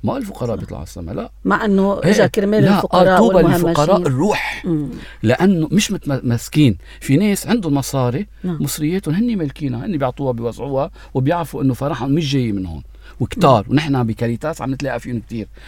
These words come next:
Speaker 1: عم نندهش قدام الكرم.
Speaker 2: أف.
Speaker 1: عم نندهش قدام الناس اللي عم تعطي.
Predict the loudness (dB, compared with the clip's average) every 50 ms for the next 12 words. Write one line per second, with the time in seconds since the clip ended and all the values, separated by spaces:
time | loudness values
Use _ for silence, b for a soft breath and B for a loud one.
0 | B B B 0 2 4 4 6 4 4 6 4 4 4 2 0 -2 -4 -6 -4
1 | -2 -2 -4 -4 -8 -10 -12 -12 -12 -12 -12 -14 -18 -20 -18 -12 -10 -10 -10 -4
2 | 0 2 4 4 4 2 2 0 -2 -2 -6 -6 -6 -6 -4 -2 -2 0 0 0
3 | -2 -2 -4 -6 -8 -8 -8 -8 -6 -8 -8 -8 -10 -12 -14 -14